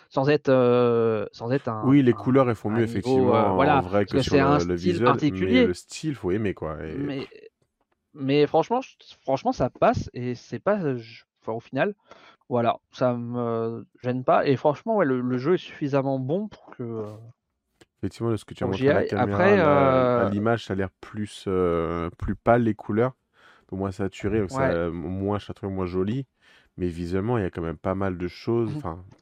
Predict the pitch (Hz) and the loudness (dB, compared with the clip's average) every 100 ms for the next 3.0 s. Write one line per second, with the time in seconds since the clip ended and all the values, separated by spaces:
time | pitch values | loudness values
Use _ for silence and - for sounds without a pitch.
0 | _ _ - 104 - 101 107 123 113 - | _ _ -8 -8 -6 -2 0 2 0 -4
1 | 113 104 98 110 - - 80 85 - 87 | -8 -6 -6 -10 -14 -12 -10 -10 -6 -6
2 | 85 82 - - 101 - - 113 104 95 | -4 -6 -10 -8 -6 -4 0 0 0 0